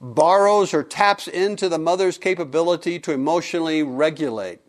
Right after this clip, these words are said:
It's as if the mother empowers the infant to emotionally regulate and to get soothed. The infant can't do it on their, his or her own. Then she's not created that way.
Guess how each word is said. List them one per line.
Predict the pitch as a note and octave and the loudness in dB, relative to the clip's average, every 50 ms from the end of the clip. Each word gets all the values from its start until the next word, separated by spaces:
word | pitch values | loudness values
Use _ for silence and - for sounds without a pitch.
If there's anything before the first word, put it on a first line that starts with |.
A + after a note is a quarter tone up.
| _ _ _ _ - - - - _ | _ _ _ _ -20 -20 -20 -6 _
It's | G#3 G#3+ - | -4 -2 -2
as | F#3+ D3+ C3 | -2 0 2
if | G3 B3 C#4 - - - - - - _ _ | 4 4 2 2 -2 -14 -20 -20 -20 _ _
the | - F#3+ F3+ | -2 -2 -2
mother | C#3+ D#3+ F3 F#3+ G#3 G3+ G3+ - | -2 -2 0 0 2 2 0 -2
empowers | F#3+ F#3 E3 - - - F#3+ A#3 A#3 A#3 A#3 A3+ G3+ - | -4 -6 -4 -6 -8 -2 2 2 4 4 4 2 0 -2
the | - G3+ | -10 -8
infant | - F3+ G3 F#3+ - F#3+ F3 D#3+ D#3+ | -4 -4 -4 -2 -2 -4 -4 -4 -8
to | - - E3 | -6 -6 -4
emotionally | D3+ C3+ C3+ D3 F3 G3 G3 - - G3+ G3 E3+ | -4 -2 -2 0 0 0 0 -4 -6 -2 -2 -2
regulate | C3+ D3+ F3 E3+ - E3+ E3 E3 E3 C#3+ | 0 0 -2 -2 -2 -2 0 0 0 -2
and | D3+ C#3 | -4 -6
to | C3+ C#3 | -8 -8
get | C3 D3 F3 C#3 | -4 -4 -4 -4
soothed. | - - - G#3 A3 G3+ C#3 G#2 F2 E2+ F2 - - - - - - - - - _ _ | -4 -6 -4 -4 -2 -2 -4 -6 -8 -16 -20 -20 -20 -20 -20 -20 -20 -20 -20 -20 _ _
The | - - - D#3 D#3+ G3+ G3 | -20 -20 -10 -4 -2 0 0
infant | A#3 B3 B3 C4 A#3 | 0 0 0 -2 0
can't | - A#3+ G#3+ G3 - | 2 0 0 0 0
do | A3 G#3+ A3 | 0 2 2
it | G#3+ G#3 - _ _ _ | 2 0 -2 _ _ _
on | - F#3+ G#3 G#3 | -4 -4 -2 0
their, | G3+ F#3+ G3 - - - | 0 0 0 -2 -8 -12
his | D3 E3+ G#3+ F3+ | -10 -10 -6 -4
or | G#3 G3 | -4 -4
her | F3 G3 F#3+ | -2 0 0
own. | F3+ G#3 C4 C#4 - A2 G#2+ A#3 - | 0 0 0 -4 -6 -6 -8 -10 -8
Then | - D#3+ D#3 F3 C#3+ - | -8 -8 -8 -8 -12 -12
she's | - - - F3 D3+ | -14 -12 -12 -6 -4
not | F#3+ F#3 E3+ | -4 -4 -4
created | - - F#3+ F#3 G#3+ B3 A3+ F#3 B2+ | -4 -4 -2 0 0 0 -2 -4 -2
that | B2 A2+ G2 - | -2 -2 -2 -4
way. | A2 A2+ G2 F2+ E2+ | -6 -6 -6 -6 -8